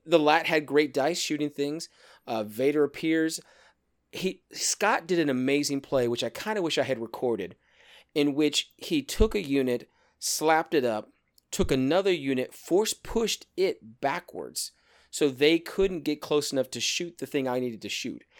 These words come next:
and also couldn't walk towards the key position.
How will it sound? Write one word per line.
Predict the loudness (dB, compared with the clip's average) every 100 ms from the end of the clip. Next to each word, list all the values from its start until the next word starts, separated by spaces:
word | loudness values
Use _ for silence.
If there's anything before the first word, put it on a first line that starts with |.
| -2
and | 4
also | 6 6 4
couldn't | 2 2 2 0
walk | 4 6 6 2 -12 _ _ -10
towards | 2 4 4 2 -4 -6
the | -10
key | -6 -6
position. | -4 -2 -4 -4 -12